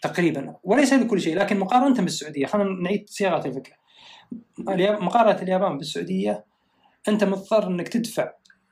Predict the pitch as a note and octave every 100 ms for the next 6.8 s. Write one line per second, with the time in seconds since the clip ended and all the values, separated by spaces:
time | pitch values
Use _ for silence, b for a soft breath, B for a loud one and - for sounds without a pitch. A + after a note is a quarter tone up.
0 | - D#3+ E3 - G#3+ F#3+ F#3+ G3 F#3 C3+
1 | F3 F3+ F3+ G#3 A3 G#3+ - _ _ _
2 | G#3+ G#3 A3+ G3+ E3+ - C3+ B2 - -
3 | C3+ - - _ _ _ _ _ _ _
4 | _ - G3 F#3+ D#3+ C3 C3+ - _ _
5 | _ _ - E3 D#3 D#3+ D#3 - - -
6 | - - - - G1+ - - -